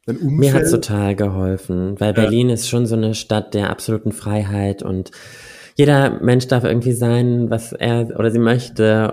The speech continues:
Speaker 2: Und, ähm, da hab ich, also die paar Jahre hab ich da auch gebraucht, um mich selber
Speaker 1: Mhm.
Speaker 2: zu finden. Und dann hab ich
Speaker 1: Mhm.
Speaker 2: irgendwann gemerkt, okay, diese Selbstfindungsphase ist mehr oder weniger abgeschlossen. Und dann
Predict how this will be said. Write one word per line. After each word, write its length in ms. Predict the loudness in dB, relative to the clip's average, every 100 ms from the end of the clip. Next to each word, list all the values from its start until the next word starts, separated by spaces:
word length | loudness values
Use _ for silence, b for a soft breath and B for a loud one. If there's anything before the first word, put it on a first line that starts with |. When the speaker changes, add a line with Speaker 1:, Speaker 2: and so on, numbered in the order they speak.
| 0
Speaker 2:
Und, 480 | 0 0 -2 -6 0
ähm, 680 | 2 2 2 0 -2 -4 -8 -2
da 220 | 0 0
hab 120 | 0
ich, 300 | -2 -6 -12 _
also 220 | -2 0
die 160 | 0 0
paar 180 | 2
Jahre 320 | 2 2 2 2
hab 80 |
ich 140 | 0 -2
da 160 | -2
auch 100 | -2
gebraucht, 560 | -4 -2 0 0 -2 -4
um 60 | -6
mich 160 | -4
selber 220 | -2 -2
Speaker 1:
Mhm. 60 | -2
Speaker 2:
zu 120 | -6
finden. 520 | -6 -4 -4 -4 -6 B B B
Und 100 | 0
dann 100 | 2
hab 100 | 2
ich 80 | 2
Speaker 1:
Mhm. 60 |
Speaker 2:
irgendwann 260 | 2 2 0
gemerkt, 340 | 0 0 0
okay, 400 | -4 -2 0 0
diese 280 | -2 -2 -2
Selbstfindungsphase 840 | 0 -2 -2 -4 -4 -4 -4 -4
ist 220 | -6 -8 -4
mehr 140 | -2
oder 140 | 0
weniger 260 | 0 -2 -2
abgeschlossen. 720 | -6 -12 -6 -4 -2 0 -2 -4 B B B B
Und 520 | -2 0 0 -4 -6 -2
dann 460 | 0 0 -2 -8